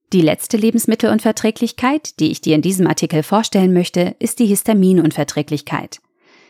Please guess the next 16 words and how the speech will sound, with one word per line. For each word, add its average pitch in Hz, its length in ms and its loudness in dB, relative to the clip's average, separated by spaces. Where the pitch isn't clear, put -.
Dabei 269 260 0
handelt 240 340 2
es 185 100 -2
sich 180 200 0
um 156 80 4
eine 156 200 2
Unverträglichkeit, 175 1160 -2
bei 180 120 2
der - 160 0
überschüssiges 190 680 -2
Histamin 170 500 2
nicht 165 220 0
richtig - 340 -4
abgebaut 151 480 -2
werden 143 260 -2
kann. - 280 -6